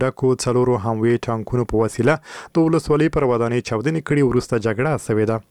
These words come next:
د قومندان په خبره، په دې پیښه کې یولس امنیتي سرتیري، څلور ځان وژونکي او ولس وسلوال طالبان وژل سوي دي. په عین حال کې د کندهار د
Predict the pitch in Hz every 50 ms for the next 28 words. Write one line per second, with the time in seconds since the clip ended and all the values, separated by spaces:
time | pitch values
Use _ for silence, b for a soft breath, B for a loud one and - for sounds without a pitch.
0 | - - 127 131 - - 127 117 113 120 117 113 - - - 110 113 113 113 -
1 | 117 110 117 120 - 156 160 151 - 151 - - 143 131 131 135 160 180 175 151
2 | - - 131 120 113 113 107 - 127 131 - - 117 107 104 - 143 156 160 160
3 | 151 147 B B B B B B - 127 120 120 127 123 110 113 113 110 110 107
4 | 101 127 156 170 151 - 151 147 165 170 139 127 127 156 165 160 147 - - 127
5 | 117 - - 117 113 113 113 107 - 113 107 110 120 147 135 110 104 104 98 104
6 | 101 - - 110 101 107 107 113 113 _ B B B B B B B B - 147
7 | 147 147 143 147 147 - 143 131 135 127 - - 135 127 127 131 127 120 123 113
8 | 117 131 131 127 127 123